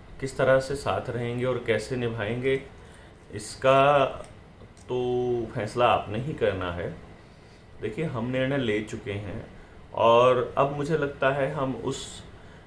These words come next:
अ, जगह पर पहुंच चुके। देखिए, मैं, मैं, मैं वापस मुड़ना चाहता हूं। कि मैं अपने education के काम को ही आगे बढ़ाऊं, लेकिन कोई इस काम को तो संभाल ले।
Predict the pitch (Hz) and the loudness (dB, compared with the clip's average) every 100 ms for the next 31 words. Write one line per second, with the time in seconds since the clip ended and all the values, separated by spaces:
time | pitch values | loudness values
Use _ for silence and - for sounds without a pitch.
0 | - - 90 92 123 127 131 135 - 110 | -20 -14 -8 -4 0 2 2 0 -4 -2
1 | 113 113 104 113 135 - 135 127 117 - | -2 -2 -2 -2 -2 0 2 0 -2 -4
2 | 127 127 - 123 120 123 131 120 107 110 | 0 0 0 4 4 4 2 0 -2 -2
3 | 113 101 87 85 76 73 67 - - - | -2 -4 -8 -6 -8 -6 -8 -12 -16 -18
4 | - - - - 113 113 110 117 117 101 | -18 -18 -12 -6 -2 0 0 0 -2 -4
5 | 107 110 110 113 110 104 104 98 107 104 | -6 -8 -6 -8 -6 -6 -4 -4 -4 -4
6 | 117 98 90 95 90 87 87 87 80 - | -2 -2 -2 -2 -2 -2 -2 -2 -6 -10
7 | - - - - 107 127 131 117 131 139 | -16 -16 -18 -8 -6 -4 -6 -2 0 0
8 | 135 143 - 123 117 120 131 135 135 131 | -2 -6 -2 0 0 -4 -8 -8 -8 -4
9 | 143 139 120 87 | 0 0 0 -2